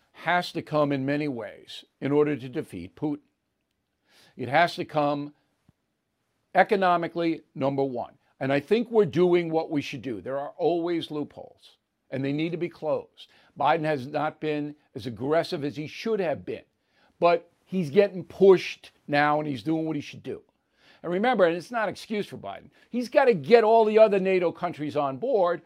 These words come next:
which he has. So there's no dissent on nato. They, they finally said, "Okay, enough of Putin." All right? Um, so that's number one. Humanitarian is number two. We should be putting in there as much as we can,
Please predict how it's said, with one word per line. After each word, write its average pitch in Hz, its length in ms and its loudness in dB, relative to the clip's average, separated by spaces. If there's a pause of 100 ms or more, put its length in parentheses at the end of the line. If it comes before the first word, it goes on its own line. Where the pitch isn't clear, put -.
(120)
which 190 220 -4
he 196 140 -4
has. 180 680 -6 (680)
So 156 180 -6
there's 156 180 -6
no 269 160 2
dissent 208 460 0
on 165 180 2
nato. 139 320 0
They, 165 220 2
they 165 200 -2
finally 180 600 2
said, 156 240 2
"Okay, 151 420 2
enough 143 360 -2
of 139 120 -8
Putin." 151 340 -10 (1500)
All 104 80 -6
right? 185 260 2 (760)
Um, 160 500 2 (100)
so 180 480 2
that's 220 260 2
number 185 160 -2
one. 120 300 -6
Humanitarian 185 920 2
is 147 260 -4
number 143 220 -2
two. 175 320 0 (540)
We 143 160 -2
should 170 180 -4
be 160 100 0
putting 160 320 -8
in 156 160 -2
there 151 200 0
as 107 120 -8
much 143 400 -2
as 190 140 -8
we 196 100 -10
can, 135 340 -8